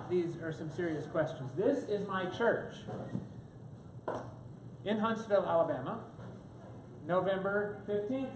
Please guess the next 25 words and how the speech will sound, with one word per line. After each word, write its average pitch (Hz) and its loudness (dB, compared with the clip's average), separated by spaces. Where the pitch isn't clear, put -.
nineteen 214 -4
eighty-nine, 226 0
a, 160 2
an 170 0
F 214 2
four 247 10
tornado 190 2
came 165 -2
through 220 4
and 160 0
tore 202 6
up 151 6
this 147 -2
church 240 8
and 156 -4
a - -4
whole 160 0
bunch 180 2
of 175 -2
other 233 8
stuff, 196 8
killed 247 8
twenty-one 180 0
people, 214 4
and 185 4